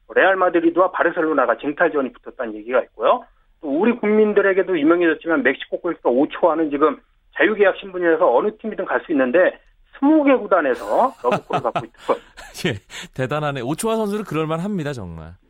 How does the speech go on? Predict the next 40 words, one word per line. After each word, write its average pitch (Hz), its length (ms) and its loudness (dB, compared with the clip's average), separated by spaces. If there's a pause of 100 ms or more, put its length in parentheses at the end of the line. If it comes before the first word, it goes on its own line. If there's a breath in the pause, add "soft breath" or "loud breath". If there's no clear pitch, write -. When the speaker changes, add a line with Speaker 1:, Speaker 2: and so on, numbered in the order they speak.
(100)
Speaker 1:
네, 117 100 -2 (200)
Speaker 2:
예, 110 100 -6
Speaker 1:
그렇죠. - 180 -10
Speaker 2:
그 190 140 -2
아작시오라는 226 1080 -2
그 196 80 -6
프랑스 240 300 -6
리그 220 200 -4
팀이 220 260 -8
꼴찌였는데 240 800 -4 (420 soft breath)
오초아 233 580 -2
선수만 226 840 -2
잘했다, 170 600 -2
뭐 139 120 -4
그런 208 260 -4
얘기를 160 380 -4
또, 135 320 -4 (220 soft breath)
예, 123 80 -6
프랑스 202 300 -4
축구의 196 200 -8
정통원 156 420 -4
분이 143 240 -6
얘기를 117 200 -6
하시더라고요. 107 760 -10 (300)
Speaker 1:
네, 123 260 2
Speaker 2:
네. 113 220 -2
Speaker 1:
네, - 80 -14
저도 151 300 2
뭐 127 180 2
그런 139 180 0
것 120 160 2
같습니다. 107 400 -12
Speaker 2:
네, 110 320 -4 (380 loud breath)
월드컵 196 420 -2
경기 202 320 -4
결과에 202 340 -2
따라서 190 320 -4
감독들의 202 540 -4
희비도 208 340 -4
엇갈립니다. 131 880 -4